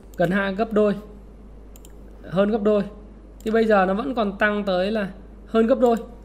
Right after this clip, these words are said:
Thế các bạn kỳ vọng nó còn tăng nữa thì tôi nghĩ là sẽ rất khó, phải không nào? Bởi vì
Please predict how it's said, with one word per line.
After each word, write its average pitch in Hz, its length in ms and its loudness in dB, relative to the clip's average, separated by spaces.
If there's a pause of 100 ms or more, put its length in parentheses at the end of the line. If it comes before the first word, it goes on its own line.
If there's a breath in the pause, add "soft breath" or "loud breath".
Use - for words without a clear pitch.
(320)
Thế - 80 -10
các 196 100 -4
bạn - 400 -2
kỳ 226 140 2
vọng 233 440 -2
nó 262 80 -4
còn 247 160 -2
tăng 247 220 2
nữa 247 300 2
thì 254 100 -4
tôi 240 140 -4
nghĩ 247 200 0
là 247 260 -4
sẽ - 160 -6
rất 339 200 -6
khó, 302 320 2
phải 285 80 -4
không 226 80 2
nào? 285 100 0 (600 loud breath)
Bởi 247 100 0
vì 262 480 0